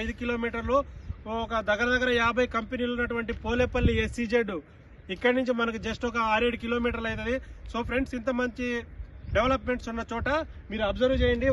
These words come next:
ఒక ముడా అప్రూవ్డ్, ముడా అంటే మహబూబ్ నగర్ అర్బన్ డెవలప్‌మెంట్ అథారిటీ అప్రూవల్ పొందిన వెంచర్ అనమాట. దీనికి రెరా అప్రూవల్ కూడా, రెరా అప్రూవల్ కూడా ఉంది. ఇక్కడ మీరు క్లియర్ గా అబ్జర్వ్ చేయండి. వెంచర్ సెంటర్ లో సిక్స్టీ ఫీట్ రోడ్ ఇచ్చారు. మిగతా అన్ని కూడా ముప్పై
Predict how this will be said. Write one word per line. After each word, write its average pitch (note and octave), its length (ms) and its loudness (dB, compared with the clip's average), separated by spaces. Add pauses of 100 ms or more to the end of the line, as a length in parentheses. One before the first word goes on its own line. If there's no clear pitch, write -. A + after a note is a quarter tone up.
ఒక A#3 100 -2 (120)
ముడా B3 160 2 (300)
అప్రూవ్డ్, A#3+ 360 2 (120)
ముడా A3+ 200 0 (100)
అంటే B3 140 0 (100)
మహబూబ్ A#3+ 360 4
నగర్ B3 220 2
అర్బన్ A#3 260 -2
డెవలప్‌మెంట్ A3+ 460 -2
అథారిటీ A3+ 380 -4 (520)
అప్రూవల్ B3 380 0
పొందిన A#3 320 2
వెంచర్ A3+ 280 0
అనమాట. A3+ 260 -2 (180)
దీనికి A3 220 -4
రెరా G#3 340 0
అప్రూవల్ A3+ 380 -4
కూడా, A3+ 120 -4 (480)
రెరా A3 240 2
అప్రూవల్ A#3 380 -4
కూడా A3+ 200 -2
ఉంది. A3+ 160 -4 (500)
ఇక్కడ G#3 160 -4 (100)
మీరు A#3+ 180 -8
క్లియర్ A#3+ 260 -4
గా B3+ 120 -2
అబ్జర్వ్ B3 320 -6
చేయండి. A#3+ 340 -8
వెంచర్ A#3 360 -6 (220)
సెంటర్ A#3+ 360 -6
లో C4 60 -4 (100)
సిక్స్టీ A#3+ 260 -8
ఫీట్ B3 260 -6
రోడ్ A3+ 180 -4
ఇచ్చారు. A#3 280 -2 (680)
మిగతా A#3+ 320 -4
అన్ని A3+ 280 -4
కూడా B3 180 -2 (340)
ముప్పై B3 240 -4